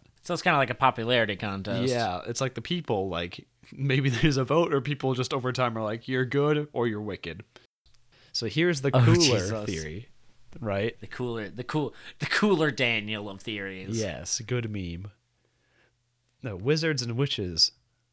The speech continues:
Speaker 2: they're assigned their labels of being good or wicked, uh, when they're given their powers by some powerful person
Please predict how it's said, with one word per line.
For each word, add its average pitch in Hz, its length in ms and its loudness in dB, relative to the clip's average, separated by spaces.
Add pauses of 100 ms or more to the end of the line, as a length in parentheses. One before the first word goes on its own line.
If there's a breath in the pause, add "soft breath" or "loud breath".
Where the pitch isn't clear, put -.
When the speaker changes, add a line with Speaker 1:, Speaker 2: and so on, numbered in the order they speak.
(160)
Speaker 2:
they're 107 180 -2
assigned 143 840 0
their 85 140 -2
labels 87 640 -4 (220)
of 104 200 -8
being 101 440 -2
good 92 220 0
or 90 80 -4
wicked, 98 520 -4 (260)
uh, 117 300 0
when 135 220 0
they're 123 140 -2 (120)
given 139 300 -4
their 120 100 -4
powers 110 480 -4
by 95 160 -6
some 95 560 -2
powerful 120 520 2
person 90 680 0